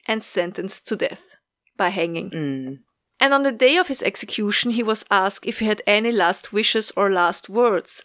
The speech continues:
Speaker 1: and he <laughs> asked if he could see his favorite chair one last time. <laughs>
Speaker 2: This is
Speaker 1: Okay.
Speaker 2: fine.
Speaker 1: Now, I don't know if that is actually true,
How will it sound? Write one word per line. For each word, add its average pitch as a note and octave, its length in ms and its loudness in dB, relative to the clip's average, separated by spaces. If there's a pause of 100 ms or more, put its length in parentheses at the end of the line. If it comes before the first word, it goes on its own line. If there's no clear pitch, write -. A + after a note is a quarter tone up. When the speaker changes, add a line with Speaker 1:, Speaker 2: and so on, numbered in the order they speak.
Speaker 1:
and G3+ 380 2
he E4+ 280 -2
<laughs> - 40 -4
asked - 560 0 (220)
if F4 220 4
he - 80 2
could G4 200 2
see C4 240 -2
his C#4+ 200 0
favorite F#3+ 500 2
chair G#3 400 4
one F3 320 0
last E3+ 460 2
time. F3 440 -2
<laughs> - 760 -20
Speaker 2:
This C#4+ 220 -2
is A3 540 -4 (380)
Speaker 1:
Okay. G3 380 -2
Speaker 2:
fine. B3+ 400 -4 (100)
Speaker 1:
Now, C4 380 8
I C#4 100 8
don't C4+ 280 4
know B3+ 380 4
if G#3+ 160 2
that F#3+ 120 2
is F3+ 160 -2
actually E3+ 340 -4
true, C4 720 2